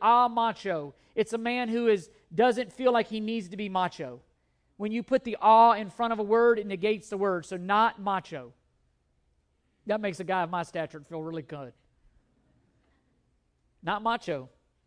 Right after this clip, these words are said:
Free from the love of money. We'll jump into that one more in chapter six. I think that's very clear. Characteristics. Characteristics of a man.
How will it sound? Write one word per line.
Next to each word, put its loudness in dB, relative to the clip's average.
Free 0
from -12
the 0
love 2
of -2
money. -4
We'll 4
jump -4
into -2
that 2
one -6
more 4
in -6
chapter -6
six. -4
I -6
think -10
that's -6
very 0
clear. -6
Characteristics. 0
Characteristics -4
of -2
a -8
man. -10